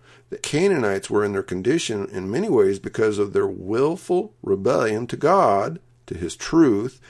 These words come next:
and to his ways. It seems that whatever could be said to be virtues which were pleasing to God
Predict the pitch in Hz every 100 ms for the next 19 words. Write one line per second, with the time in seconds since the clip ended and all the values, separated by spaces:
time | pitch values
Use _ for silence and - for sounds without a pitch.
0 | - _ 90 90 92 101 120 123 147 190
1 | 151 98 - - - _ _ _ _ _
2 | _ _ _ - - - - - - -
3 | 156 190 170 113 107 98 98 120 175 190
4 | 180 135 117 113 - 143 117 104 95 90
5 | 127 180 - 101 90 95 - 92 92 -
6 | - - - 107 160 240 170 107 92 87
7 | 80 80 82 92